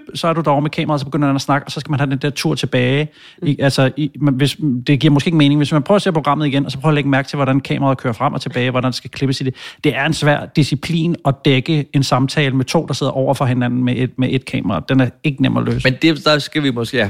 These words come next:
Speaker 3: det er jo måske det, vi mener med høj production value. Det er ikke sådan, at de bare lige har sk-, øh, hyret, øh, nogle hurtige V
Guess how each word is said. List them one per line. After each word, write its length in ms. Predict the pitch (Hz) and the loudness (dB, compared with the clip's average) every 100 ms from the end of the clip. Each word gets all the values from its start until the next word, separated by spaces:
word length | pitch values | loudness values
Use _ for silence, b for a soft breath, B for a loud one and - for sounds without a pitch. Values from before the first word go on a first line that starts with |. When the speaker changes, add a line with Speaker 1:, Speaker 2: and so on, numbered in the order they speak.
| - | -2
Speaker 3:
det 80 | 135 | 0
er 40 | |
jo 160 | 135 117 - | 2 0 -4
måske 340 | 131 - 131 | -4 -2 -2
det, 120 | 131 | 0
vi 60 | 131 | 2
mener 260 | 123 104 | 0 0
med 160 | 113 113 | 2 2
høj 200 | 107 107 | 2 0
production 380 | 117 107 107 120 | 0 0 0 0
value. 200 | 107 107 | -2 0
Det 80 | 120 | 0
er 40 | |
ikke 140 | 120 - | 0 -2
sådan, 200 | 127 123 | -4 -2
at 100 | 104 | -2
de 80 | |
bare 180 | 104 101 | 0 0
lige 100 | 117 | 2
har 100 | 120 | -2
sk-, 200 | 113 - | -4 -6
øh, 300 | 107 120 104 | -4 -2 -2
hyret, 480 | 104 117 123 123 120 110 | -2 2 4 4 2 2
øh, 300 | 117 107 92 B B B - | 2 2 0 B B B 0
nogle 200 | 117 104 | 2 4
hurtige 480 | 120 120 120 110 | 2 2 2 0
V 80 | 107 | -2